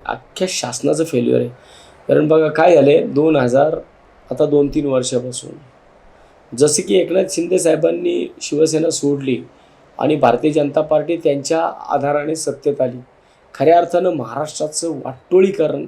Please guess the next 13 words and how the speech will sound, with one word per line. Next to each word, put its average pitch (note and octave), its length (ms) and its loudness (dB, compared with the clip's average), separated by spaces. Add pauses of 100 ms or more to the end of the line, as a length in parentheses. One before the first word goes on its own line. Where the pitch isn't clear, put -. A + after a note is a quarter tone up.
(120)
वाटोळं F3 420 0
करण्याचं C#3+ 340 0
काम C#3 220 -4
कधी C3+ 200 -6
चालू C3+ 240 -4
झालं B2 180 -2
ते C3 160 -6
यावं - 160 -8
चाललं. - 220 -10
म्हणजे - 1080 -6
आजपर्यंत G3 800 2
देशाच्या F#3 720 2
इतिहासात, F3 460 0